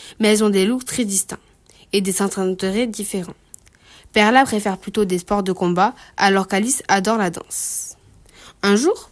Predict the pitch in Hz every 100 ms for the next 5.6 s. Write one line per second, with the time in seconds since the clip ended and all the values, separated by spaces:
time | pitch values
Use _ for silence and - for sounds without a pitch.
0 | - 208 240 269 208 208 196 180 180 180
1 | 175 175 170 165 175 165 165 247 - -
2 | - - - - - - - 269 254 220
3 | 185 170 156 - - - 196 214 208 208
4 | 175 170 - - 190 190 190 180 202 196
5 | 180 160 - - - -